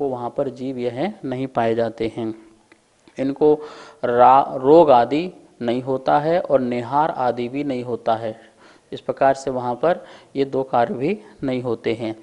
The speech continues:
जीवन के अंत में पत्नी जो है गर्भ धारण करती है और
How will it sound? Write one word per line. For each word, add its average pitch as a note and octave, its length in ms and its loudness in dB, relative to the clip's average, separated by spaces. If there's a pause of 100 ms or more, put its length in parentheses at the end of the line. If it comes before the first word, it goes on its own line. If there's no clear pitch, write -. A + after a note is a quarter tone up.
(320)
जीवन D3 460 -4
के F#3 220 -8
अंत D3 400 -8
में C3 300 -8 (180)
पत्नी E3 380 -2
जो C3+ 140 -2
है C3 320 -6
गर्भ D3+ 300 0
धारण B2 400 -6
करती A#2 440 -12
है A2 240 -6 (540)
और D#3 440 2